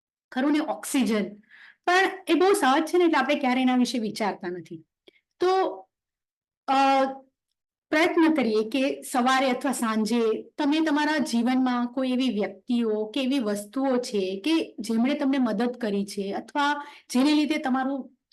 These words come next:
જીવન ખૂબ જ આસાન થઈ રહ્યું છે. પછી ટેકનોલોજી પણ હોઈ શકે, તો એનો આભાર માનો. એવી પાંચ વ્યક્તિ અથવા વસ્તુઓની યાદી બનાવો કે સાચે જે, જેની હિસાબે તમે ખૂબ સરસ રીતે જે, તમારું બહુ સરળતાથી જીવન જીવી રહ્યા છો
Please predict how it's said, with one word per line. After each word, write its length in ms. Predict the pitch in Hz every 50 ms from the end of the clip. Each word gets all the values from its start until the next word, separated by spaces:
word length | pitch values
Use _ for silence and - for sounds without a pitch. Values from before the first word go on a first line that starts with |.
| -
જીવન 240 | 202 208 220 285 285
ખૂબ 200 | 285 330 311 330
જ 120 | 330 262 -
આસાન 460 | 196 196 214 202 - 262 262 262 247
થઈ 140 | 226 226 202
રહ્યું 180 | 196 196 226
છે. 100 | - 320
પછી 240 | 320 330 320 359 -
ટેકનોલોજી 600 | 294 262 - - 285 320 311 302 294 285 302 294
પણ 160 | 302 262 240
હોઈ 160 | 220 208 208
શકે, 300 | 202 202 214 202 208 214 208 202 208 - - - - - _ _
તો 240 | - 381 415 381 381 -
એનો 300 | 285 247 240 277 320 302
આભાર 380 | 220 208 - 208 202 208 190 180
માનો. 260 | 175 175 165 165 160 - _ _ _ _ _ _ _ _ _ _
એવી 240 | - 269 254 311 320
પાંચ 400 | 320 311 294 269 269 277 262 -
વ્યક્તિ 340 | 277 262 254 254 - 254 254
અથવા 200 | 247 247 269 254
વસ્તુઓની 640 | 233 220 214 214 - - 262 240 240 240 247 240 226
યાદી 280 | 208 180 190 196 285 294
બનાવો 420 | 233 226 196 196 190 190 202 220
કે 560 | 220 - - 294 302 302 302 302 285 - - - _ _ _ _
સાચે 520 | - - 247 - 226 226 - 339 339 330 -
જે, 260 | 277 269 269 247 240
જેની 260 | 202 240 240 233 247
હિસાબે 340 | 247 247 262 254 233 240 247
તમે 220 | 240 240 233 233 247
ખૂબ 220 | - - 294 -
સરસ 340 | - - 247 226 247 240 240
રીતે 200 | 226 202 214 226
જે, 340 | 220 220 214 208 208 226 226
તમારું 400 | 233 - - 254 240 254 262 254
બહુ 120 | 285 330
સરળતાથી 540 | 320 320 262 220 254 277 262 285 254 269 277
જીવન 300 | 202 196 202 196 202 196
જીવી 280 | 175 190 185 170 185 175
રહ્યા 180 | 180 170 175
છો 160 | 180 - 202